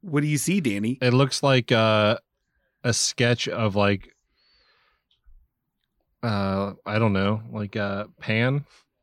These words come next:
Speaker 2: mixed with, uh, Michael Jordan,
Speaker 1: <laughs>
Speaker 2: maybe.
Speaker 1: Isn't it weird?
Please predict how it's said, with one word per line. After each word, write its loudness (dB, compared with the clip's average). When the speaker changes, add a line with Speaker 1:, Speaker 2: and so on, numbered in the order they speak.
Speaker 2:
mixed -2
with, 0
uh, 0
Michael 0
Jordan, 6
Speaker 1:
<laughs> 6
Speaker 2:
maybe. 2
Speaker 1:
Isn't 4
it 2
weird? 4